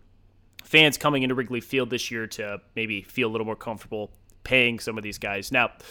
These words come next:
should they have to do that? Absolutely not. We've talked about this a million times over. The Cubs have more than enough money to be able to go sign these three guys and, and do that and be probably just fine. But, uh, they don't wanna do that. They don't wanna pay these, all these guys long term.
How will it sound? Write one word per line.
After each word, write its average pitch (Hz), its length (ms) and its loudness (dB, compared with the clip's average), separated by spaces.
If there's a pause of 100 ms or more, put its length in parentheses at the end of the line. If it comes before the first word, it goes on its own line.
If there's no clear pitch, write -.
(280)
should 190 240 2
they 170 100 4
have 160 160 2
to 151 80 -6
do 165 140 -2
that? 165 120 2
Absolutely 139 420 -2
not. - 300 -8
We've 127 140 -4
talked 123 240 -2
about 113 140 -8
this 117 160 -8
a - 20 -8
million 107 240 -6
times 107 300 -8
over. 104 200 -4
The 101 80 -8
Cubs 120 360 -4 (260)
have 120 240 -2
more 151 260 2
than 151 120 0
enough 139 240 2
money 123 220 2
to 117 60 -4
be 113 100 0
able 110 100 -2
to 110 80 -12
go 113 100 -4
sign 110 300 -4
these 104 160 -10
three 107 180 -14
guys 104 380 -8
and, - 240 -14
and 110 160 -8
do 107 140 -12
that - 300 -8
and - 300 -16
be - 140 -10
probably 147 340 0
just 113 240 -2
fine. - 160 -6 (400)
But, 110 340 -4 (420)
uh, 107 320 0 (180)
they 170 80 6
don't 196 120 6
wanna 190 220 2
do 185 140 0
that. 175 280 2
They 165 80 0
don't 165 120 0
wanna 160 120 -2
pay 156 160 -4
these, 147 220 -6
all 143 160 0
these 143 160 -4
guys 139 220 2
long 135 240 0
term. 131 400 -2